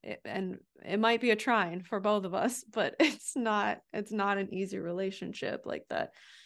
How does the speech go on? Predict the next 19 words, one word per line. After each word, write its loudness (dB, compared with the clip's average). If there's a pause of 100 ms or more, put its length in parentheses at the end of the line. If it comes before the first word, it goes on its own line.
(380)
Um, -6 (720)
Mars, -4 (100)
uh, -4 (120)
ruling -6
the -8
sixth -10
house. -4 (220)
Yeah, 6
it's, -4 (200)
so 4
with -2 (140)
having 2
Mars 0 (480)
very 4
tied 4
up 2
with 0
my, 0 (840)
like, 0